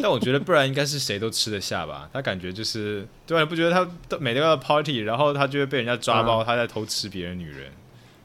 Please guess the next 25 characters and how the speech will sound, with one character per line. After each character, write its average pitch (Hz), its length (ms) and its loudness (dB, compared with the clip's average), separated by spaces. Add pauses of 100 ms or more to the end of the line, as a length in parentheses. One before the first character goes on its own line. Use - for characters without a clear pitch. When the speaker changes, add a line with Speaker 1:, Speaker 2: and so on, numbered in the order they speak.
(260)
Speaker 2:
哦， 170 120 10
对， 180 580 12
感 131 180 2
觉 143 100 4
谁 143 220 4
都 156 100 2
可 123 300 -2
以 123 120 -2
的 101 140 -8
感 98 100 -8
觉。 165 80 0
Speaker 1:
对 160 80 0
啊， 143 280 0
就 151 100 -10
是 151 220 -6
都 143 180 -2
可 104 260 -6
以 92 220 -6
啊， 78 260 -10
因 - 60 -12
为 127 60 -8
他 139 80 -4
技 143 140 -4
巧 151 100 0
Speaker 2:
这-， - 20 -8